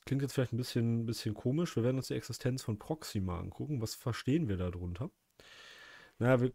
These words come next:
können uns ja irgendwie mal vorstellen, wir haben irgendwie so eine Menge M.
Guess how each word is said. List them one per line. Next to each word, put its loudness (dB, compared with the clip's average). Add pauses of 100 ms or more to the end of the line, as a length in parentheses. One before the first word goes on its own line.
können 4
uns 2
ja 6
irgendwie 2
mal 4
vorstellen, 4
wir 6
haben 2
irgendwie -2
so 4
eine 4
Menge 4
M. 0